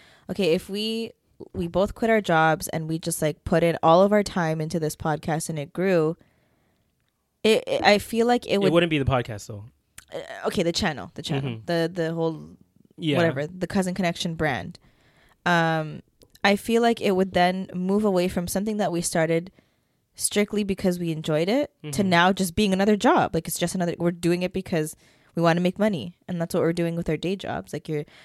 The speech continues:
Speaker 1: yeah, you may enjoy it here and there, but, like, ultimately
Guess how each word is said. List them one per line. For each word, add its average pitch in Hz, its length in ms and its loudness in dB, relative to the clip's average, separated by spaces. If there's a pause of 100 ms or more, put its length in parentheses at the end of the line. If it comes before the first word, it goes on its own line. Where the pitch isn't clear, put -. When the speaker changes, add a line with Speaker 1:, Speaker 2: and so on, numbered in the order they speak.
(120)
Speaker 1:
yeah, 262 220 0
you 180 100 -2
may 190 140 -2
enjoy 165 320 0
it 151 140 2
here 156 200 -6
and 143 140 -4
there, 139 260 -2
but, 180 160 -4
like, 135 240 -4
ultimately 160 640 0